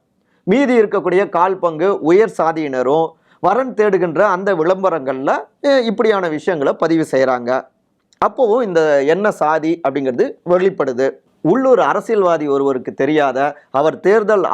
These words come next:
ஆதாயத்துக்காக பயன்படுத்தாத ஒன்றை,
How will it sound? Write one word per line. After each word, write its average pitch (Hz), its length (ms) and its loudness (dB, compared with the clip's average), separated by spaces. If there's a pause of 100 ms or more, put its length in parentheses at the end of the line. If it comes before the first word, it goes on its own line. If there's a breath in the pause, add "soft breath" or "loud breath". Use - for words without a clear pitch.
ஆதாயத்துக்காக 170 840 -2 (300)
பயன்படுத்தாத 151 840 0
ஒன்றை, 135 420 0